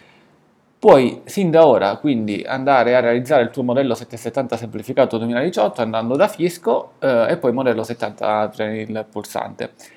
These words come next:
Non esiste ancora un software, eh, o almeno al momento in cui stiamo registrando il software dell'Agenzia delle Entrate è atto per poter testare tutto ciò, però sappi che noi siamo già andati co-, avanti con il lavoro, molto avanti direi,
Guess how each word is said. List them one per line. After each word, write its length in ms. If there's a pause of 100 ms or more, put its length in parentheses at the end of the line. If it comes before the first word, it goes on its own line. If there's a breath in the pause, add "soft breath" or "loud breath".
(120)
Non 200
esiste 260
ancora 320
un 240
software, 760
eh, 120
o 140
almeno 380
al 140
momento 300
in 80
cui 120
stiamo 240
registrando 560
il 80
software 380
dell'Agenzia 460
delle 140
Entrate 340
è 40
atto 480
per 140
poter 300
testare 340
tutto 220
ciò, 300
però 360
sappi 380
che 100
noi 160
siamo 220
già 160
andati 320
co-, 100
avanti 360
con 120
il 80
lavoro, 300
molto 280
avanti 380
direi, 420